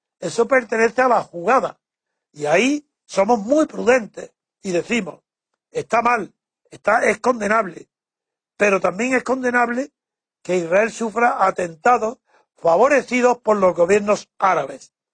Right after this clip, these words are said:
dentro. Si antes Irán,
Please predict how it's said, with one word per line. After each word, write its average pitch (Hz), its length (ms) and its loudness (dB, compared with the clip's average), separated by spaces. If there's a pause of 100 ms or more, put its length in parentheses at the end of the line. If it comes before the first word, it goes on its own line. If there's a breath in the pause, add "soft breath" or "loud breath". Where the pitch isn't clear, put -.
(120)
dentro. 160 500 -4 (800)
Si 175 420 -8 (240)
antes 226 480 0
Irán, 202 560 0